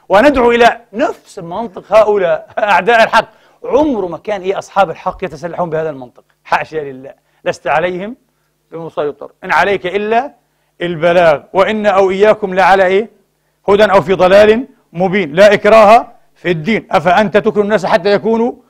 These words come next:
مؤمنين، أنلزمكموه وأنتم لها كار-، ه-، هذا منطق دعاة الحق، هذا منطق أصحاب اليقين.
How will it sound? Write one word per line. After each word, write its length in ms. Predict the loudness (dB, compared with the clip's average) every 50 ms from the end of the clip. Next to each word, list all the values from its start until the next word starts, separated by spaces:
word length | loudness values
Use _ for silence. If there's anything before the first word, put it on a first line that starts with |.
| _ _ _ -6
مؤمنين، 500 | -2 -2 -2 -2 -2 -2 -2 -2 -4 -6 -12 -8 0 4
أنلزمكموه 880 | 4 4 4 2 0 0 0 0 0 0 0 0 2 4 4 6 6 6
وأنتم 300 | 4 4 2 0 0 2
لها 400 | 4 6 6 6 4 2 -2 -18 _ _ _ _
كار-، 280 | 2 4 4 4 4 0 -4
ه-، 240 | -8 -4 -2 -2 -2
هذا 440 | 0 2 2 2 2 2 2 0
منطق 340 | 0 0 -2 -6 -6 -10 -12
دعاة 300 | -6 -2 0 0 0 -2 -4
الحق، 460 | -14 -20 -20 -20 -20 _ _ _ _ _ _ _ _ _ _ _ _ _ _ _ _
هذا 300 | 2 4 4 4 4 4
منطق 320 | 2 2 -2 -4 -4 -6 -6
أصحاب 380 | -6 -6 -4 -2 -2 -2 -2
اليقين. 480 | -4 -8 -8 -8 -10 -14 -16 -16 -18